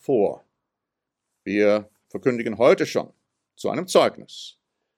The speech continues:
das Evangelium, die frohe Botschaft, die gute Nachricht vom Reich Gottes, der Familie Gottes,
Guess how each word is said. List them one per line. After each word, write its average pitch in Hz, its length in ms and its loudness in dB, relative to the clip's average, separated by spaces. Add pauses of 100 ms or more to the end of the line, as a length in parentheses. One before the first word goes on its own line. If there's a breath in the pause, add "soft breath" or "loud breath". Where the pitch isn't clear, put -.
das - 140 -10
Evangelium, 135 580 2
die 82 80 -8
frohe 123 260 0
Botschaft, - 480 4
die 85 60 -18
gute 120 240 -6
Nachricht 135 420 -2
vom 117 260 -2
Reich 127 300 -4
Gottes, 156 320 -6
der 95 120 -6
Familie 135 400 -4
Gottes, - 480 -2